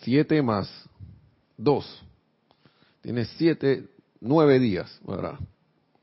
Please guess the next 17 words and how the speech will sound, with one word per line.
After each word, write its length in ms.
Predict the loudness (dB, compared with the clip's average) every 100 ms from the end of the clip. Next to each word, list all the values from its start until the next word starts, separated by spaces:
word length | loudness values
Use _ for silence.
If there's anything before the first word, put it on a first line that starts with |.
| _ _ _ _ _ -10
planificar 840 | -4 -2 -2 -4 -6 -2 2 2
y 120 | 2 -2
dejar 320 | -2 -4 -4
todo 220 | -2 0
ahí 120 | 0
armadito. 640 | -2 -2 -6 -6 -8 -14 -20 -20 -20 _ _ _ _ _ _ _ _ _ _ _ _ _ _ _ _ _ _ _ _ _ _ _ _ _ _ _ _ _ _
Para 200 | -10 -8
poder 400 | -6 -2 4 4
entonces, 640 | 4 -2 -6 -6 -4 -6 -6 -20 -20 -20 -20 -20 _ _ _ _ _ _ _ _ _ _ _ _ _ _ _ _ _ _ _ _ _
eh, 380 | -2 0 0 0
compartir 400 | -2 -2 0 2
con 140 | 2 0
nosotros. 480 | 2 0 0 -4 -14 -20 -20 _ -20 -20 _ -20 _ _ _ _ _ _ _ _ _ _ _ _ _ _ _ _
Y 160 | -6 -4
me 160 | -2 -4
causó 360 | -4 -4 -2
risa, 340 | -2 0 0